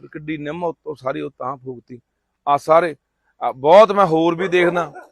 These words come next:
ਸੈਂਕੜੇ ਥਾਵਾਂ ਦੇ ਉੱਤੇ ਲੋਕਾਂ ਨੇ ਐਤਕੀ ਅੱਗ ਲਾਈ ਆ ਬਈ। ਰੱਬ ਦਾ ਵਾਸਤਾ, ਤੁਸੀਂ ਆਪਣੀਆਂ ਆਉਣ ਵਾਲੀਆਂ ਨਸਲਾਂ ਦੇ ਅੱਗੇ ਟੋਏ ਪੱਟ ਰਹੇ ਆ, ਜੜ੍ਹਾਂ ਪੱਟ ਰਹੇ ਹੋ। ਬਖਸ਼ ਦਿਓ, ਇਹ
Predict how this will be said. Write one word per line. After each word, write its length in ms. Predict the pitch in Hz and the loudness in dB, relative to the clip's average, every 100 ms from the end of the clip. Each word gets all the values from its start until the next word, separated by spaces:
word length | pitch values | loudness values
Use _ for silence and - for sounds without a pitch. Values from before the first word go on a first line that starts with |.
| - - _ _ _ | -20 -20 _ _ _
ਸੈਂਕੜੇ 440 | - 160 175 185 190 | -2 0 0 -2 0
ਥਾਵਾਂ 300 | 185 180 180 | 2 2 2
ਦੇ 60 | |
ਉੱਤੇ 220 | 175 - 175 | -2 -6 -6
ਲੋਕਾਂ 320 | 170 - 165 | -6 -4 -4
ਨੇ 100 | 160 | -4
ਐਤਕੀ 280 | 147 139 143 | -6 -6 -6
ਅੱਗ 120 | 120 | -6
ਲਾਈ 240 | 117 104 | -10 -10
ਆ 60 | 101 | -16
ਬਈ। 120 | 101 - - - _ _ _ _ _ _ _ _ _ _ _ - | -12 -10 -10 -14 _ _ _ _ _ _ _ _ _ _ _ -6
ਰੱਬ 300 | 123 127 131 | -2 -2 2
ਦਾ 120 | 147 | 4
ਵਾਸਤਾ, 460 | 139 143 139 - 165 | 6 6 6 4 2
ਤੁਸੀਂ 420 | - 139 135 147 | 2 -12 -8 -8
ਆਪਣੀਆਂ 460 | 127 131 135 135 135 - | -6 -8 -8 -8 -8 -6
ਆਉਣ 220 | 127 127 | -4 -4
ਵਾਲੀਆਂ 320 | 123 123 131 | -2 -2 -4
ਨਸਲਾਂ 360 | 123 117 120 120 | -8 -10 -12 -8
ਦੇ 80 | |
ਅੱਗੇ 280 | 117 110 135 - _ _ _ _ | -8 -8 -12 -12 _ _ _ _
ਟੋਏ 200 | 139 135 | 0 2
ਪੱਟ 300 | 123 117 - | 2 -2 -4
ਰਹੇ 260 | 110 107 107 | -10 -10 -10
ਆ, 120 | 127 - - - - _ 110 | -14 -14 -14 -16 -16 _ -6
ਜੜ੍ਹਾਂ 320 | 139 135 135 | 0 2 2
ਪੱਟ 260 | 120 113 | 0 -6
ਰਹੇ 140 | 117 110 | -8 -14
ਹੋ। 240 | 104 104 98 104 - 571 - _ _ _ 107 | -14 -18 -20 _ -12 -12 -12 _ _ _ _
ਬਖਸ਼ 340 | 123 120 - 135 | 2 2 0 -8
ਦਿਓ, 280 | 147 156 147 _ _ - 571 - _ _ - | -6 -6 -6 _ _ -14 -14 -14 _ _ -8
ਇਹ 100 | 143 | -8